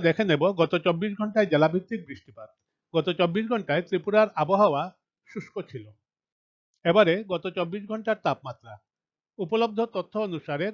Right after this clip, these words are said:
গতকাল সর্বোচ্চ তাপমাত্রা ত্রিপুরার ঊনকোটি ও উত্তর জেলায় স্বাভাবিকের কাছাকাছি এবং বাকি জেলাগুলিতে স্বাভাবিকের থেকে বেশি ছিল।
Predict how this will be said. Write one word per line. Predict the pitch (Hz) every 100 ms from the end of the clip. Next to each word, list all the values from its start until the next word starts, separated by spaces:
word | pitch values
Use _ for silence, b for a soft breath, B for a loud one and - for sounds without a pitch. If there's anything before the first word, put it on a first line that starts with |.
| 185
গতকাল | 160 180 180 170
সর্বোচ্চ | 175 165 185 208 220
তাপমাত্রা | 208 214 214 - 220 226
ত্রিপুরার | - 175 170 175 175
ঊনকোটি | 170 202 226 226 220 170
ও | 165 170
উত্তর | 175 - 214 175
জেলায় | 131 147 208 _ _ _ _ -
স্বাভাবিকের | 180 175 214 220 208
কাছাকাছি | 160 147 202 147 123 - 185 208 _ _
এবং | 165 165 165
বাকি | 156 151 208
জেলাগুলিতে | 170 165 175 208 220 226
স্বাভাবিকের | - 151 170 185 196 -
থেকে | 202
বেশি | 240 147 - _
ছিল। | 110